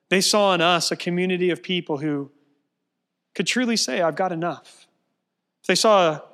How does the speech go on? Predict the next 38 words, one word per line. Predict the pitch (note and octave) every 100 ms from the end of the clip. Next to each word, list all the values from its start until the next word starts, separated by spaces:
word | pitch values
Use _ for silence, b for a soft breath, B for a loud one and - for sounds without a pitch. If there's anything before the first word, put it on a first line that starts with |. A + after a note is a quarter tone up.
| _ E3+
a, |
a | D#3+
profound | - F#3 G#3+ G3+ F#3 F3
contentedness, | F#3 E3 - F#3+ F3+ E3 C#3+ C#3+ C3 - - _ _ _ _
contentment | - D#3+ F#3+ F#3+ F3 C#3 D3+ _ _ _ _
in | E3+ E3+
each | F3 -
and | E3+
every | D#3 D#3
one | D3+ D3+
of | C#3
us, | C#3+ C3+ C3 - _
what | G3 A#3+
a |
witness | F#3 G3 G3 D#3+ C#3+ -
that | E3+ E3
might | D#3 D3+
be. | D3+ C3+ B2+ B2+ _ _ B B B
So, | A3
Lord, | G3+ G3+
we | A3+
pray | - A3+
that | G3+ -
you | G#3+
would | G3 D#3+
do | G#3 G#3+
this, | E3+ D#3+
that | G3+ A3
you | F3+
would | E3
work | G3+ A3+
these | A#3 G#3
things | A3 G#3 F#3+
into | F#3+ F3
our | D#3+
heart | E3 F#3 F#3+
this | F3+ E3 F#3+
morning, | F3+ F3 D3+ C3+ D#3+